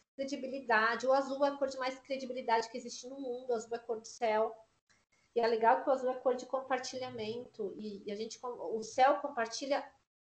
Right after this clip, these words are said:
todo mundo da mesma forma, independente de raça, credo. Então, a gente tem que começar a olhar pra natureza, respeitar ela e entender também que no vestir nós somos seres da natureza. Então, quanto mais a gente tiver incluso na natureza,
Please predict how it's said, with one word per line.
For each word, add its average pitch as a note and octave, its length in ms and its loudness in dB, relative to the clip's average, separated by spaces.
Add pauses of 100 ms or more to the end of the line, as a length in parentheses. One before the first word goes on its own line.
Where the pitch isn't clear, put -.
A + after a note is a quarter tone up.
(260)
todo E4+ 360 4
mundo D4 200 -4
da C4+ 120 0
mesma A3+ 260 -6
forma, A#3 400 2
independente G#3+ 480 -6
de G#3+ 120 -6
raça, G3 420 0
credo. G3+ 840 0 (540)
Então, C4 200 2
a G4 40 4
gente A4 260 0
tem G4+ 180 -2
que A4 100 2
começar E4 420 2
a D4 60 10
olhar C#4 280 8
pra D#4+ 160 2
natureza, A#3+ 680 0
respeitar B3+ 760 -2
ela A3+ 400 0
e A#3 280 -10
entender C4+ 460 -2
também C4 300 -10
que C4 80 -16
no A3 120 -10
vestir G3 340 -6
nós C#4+ 180 -8
somos G4+ 200 -8
seres A#3 280 0
da G#3+ 80 -6
natureza. G3 540 -10 (640)
Então, A#3+ 140 -2
quanto D4+ 220 -4
mais D4+ 220 4
a G4 40 4
gente G4 160 -2
tiver D#4 200 4
incluso E4 460 0
na E4+ 140 -2
natureza, C4+ 600 0